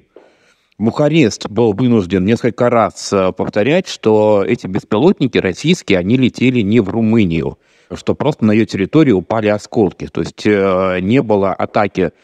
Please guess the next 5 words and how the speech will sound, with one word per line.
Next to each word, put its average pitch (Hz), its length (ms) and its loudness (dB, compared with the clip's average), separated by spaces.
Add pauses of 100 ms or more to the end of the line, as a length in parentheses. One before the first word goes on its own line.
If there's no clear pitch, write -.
(100)
России 101 640 -2 (200)
на, 98 640 0
э, 85 240 0
румынскую 104 500 0
территорию, 127 580 0